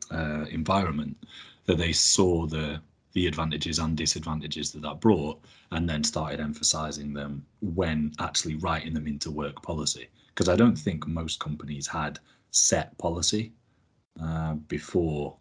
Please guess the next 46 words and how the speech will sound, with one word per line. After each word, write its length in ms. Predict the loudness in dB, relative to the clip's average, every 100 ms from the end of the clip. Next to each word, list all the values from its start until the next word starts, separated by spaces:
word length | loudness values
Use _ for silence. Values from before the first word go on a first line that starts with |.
| -2
covid, 520 | 0 0 -6 -10 -8
and 160 | -4 -2
now 220 | -2 -2
they're, 240 | -6 -8 -6
you 120 | -6
know, 100 | -4
changing 460 | -2 0 0 0 -2
them 160 | -2
on 160 | -2 -4
the 80 | -4
fly 340 | -4 -4 -2
as 180 | -4 -6
we 100 | -6
go. 260 | -6 -6 -10 -20 -20 -20 -20 -2
So 140 | 0
Puzzle, 340 | 2 4 4 2
for 120 | 0
example, 440 | 0 -2 -2 -8 -4
doesn't, 360 | -2 2 2 2 -8 -20 -20 -20 -20 -20 -20 _ _ 0
it's, 200 | 0 2
it's, 400 | 0 4 4 4
it's 220 | -4 -6 _ -2
basically 420 | 0 0 -2 -4
fully 320 | -4 -4 -2
hybrid. 460 | -2 -4 -4 -8 -12 _ _ -6
Um, 760 | -4 -2 -2 -2 0 -2 -2 -2
there 140 | 0
are 60 | 2
some 240 | 2 2
people 280 | 0 -2 -2
who 160 | 0 -2
are 100 | -2
literally 460 | -2 -4 -4 -4
in 80 | -2
the 80 | -2
office 260 | -4 -4 -4
every 200 | -2 -2
single 280 | -2 -4
day 320 | -4 -2 -2 -4 -8
in, 160 | -6 -4
in 180 | -2
Stockholm 600 | -2 -2 -4 -4 -2 0
and 100 | 0
in, 180 | 0 -2 -2
in, 140 | 0
in 160 | 0